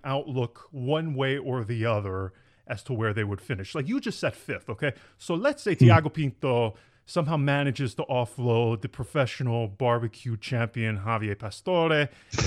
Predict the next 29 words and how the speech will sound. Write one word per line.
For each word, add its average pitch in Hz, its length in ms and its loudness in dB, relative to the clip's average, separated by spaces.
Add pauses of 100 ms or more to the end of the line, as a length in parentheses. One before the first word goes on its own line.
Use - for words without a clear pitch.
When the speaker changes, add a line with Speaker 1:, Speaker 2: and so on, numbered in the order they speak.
(120)
Speaker 1:
and 143 340 2
we 143 100 2
free 190 320 -2
up 180 160 2
enough 147 300 0
wages 135 760 0 (400)
<laughs> - 400 -20
to - 100 -2
the 160 100 -2
point 165 440 0
where 143 520 2
we 135 320 -2
can 127 200 -4
acquire 113 440 -2
somebody 170 520 -2
of - 180 -8
quality. 156 640 -2 (460)
I'm 123 140 -6
not 151 180 -2
saying 170 200 -2
this 139 140 -4
is 131 60 -4
going 131 220 -2
to 117 80 0
happen, 117 600 -2
but, 110 200 -2 (640)
eh, - 160 -20 (880)
you - 80 -16
know, 90 200 -14